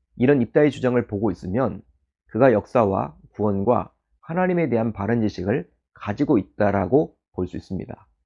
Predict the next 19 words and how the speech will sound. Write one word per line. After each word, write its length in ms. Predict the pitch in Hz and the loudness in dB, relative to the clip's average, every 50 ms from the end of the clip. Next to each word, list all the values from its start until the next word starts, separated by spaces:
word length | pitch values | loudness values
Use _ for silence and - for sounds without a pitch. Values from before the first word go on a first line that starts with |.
| _ _ _ _ _ | _ _ _ _ _
굉장히 360 | 107 110 104 113 120 120 113 | -2 0 2 4 2 2 0
똑똑해 500 | - - 95 - 214 - - - - 135 | -2 -4 -2 -2 -2 -2 -2 -2 -4 -4
보이죠. 300 | - - 90 82 - - - - - _ _ _ _ _ _ _ _ _ _ _ _ _ _ _ _ _ _ _ _ _ _ | -2 -4 -6 -6 -6 -10 -12 -12 -16 _ _ _ _ _ _ _ _ _ _ _ _ _ _ _ _ _ _ _ _ _ _
하지만 340 | _ 160 156 180 180 190 160 | _ -2 0 2 4 4 4
이것이 280 | 131 135 131 - 147 - | 4 4 4 2 0 -4
참된 360 | - 175 180 180 170 170 160 | -4 -4 -2 -2 0 0 -2
신앙과 420 | 160 180 175 175 160 151 147 120 92 | -2 -2 -4 -2 0 0 0 0 0
연결되는 680 | 101 107 117 127 123 113 104 104 120 135 107 82 - - - - | 0 0 2 2 2 2 2 2 2 2 0 -2 -4 -10 -16 -14
지식인지는 760 | - - 107 - - 139 135 123 110 98 107 107 110 110 - - | -8 -8 -6 -4 -2 -2 0 0 0 0 0 0 0 -2 -4 -4
의문을 340 | 120 113 127 147 143 131 110 | -4 -2 0 2 2 2 0
가질 220 | - 101 95 104 | 0 -2 -4 -4
수밖에 320 | - - - 92 92 - 101 | -4 -4 -4 -4 -4 -4 -6
없어요. 340 | - - _ - 87 87 85 - _ _ _ _ _ _ _ _ _ _ _ _ _ _ | -8 -8 _ -8 -8 -8 -10 -14 _ _ _ _ _ _ _ _ _ _ _ _ _ _
즉, 120 | _ 113 113 | _ -2 -2
입다가 300 | 110 - - 139 143 143 | 0 2 2 2 2 2
주장하는 460 | - 117 113 127 123 123 123 123 113 | 2 0 0 0 2 2 2 2 2
내용 220 | 104 104 110 110 - | 2 2 2 0 -2
앞뒤에 340 | - 92 - _ - 123 117 | -4 -8 -8 _ -2 0 0
나오는 440 | 104 98 95 92 90 101 139 175 | 0 0 -2 -2 -2 -2 -4 -6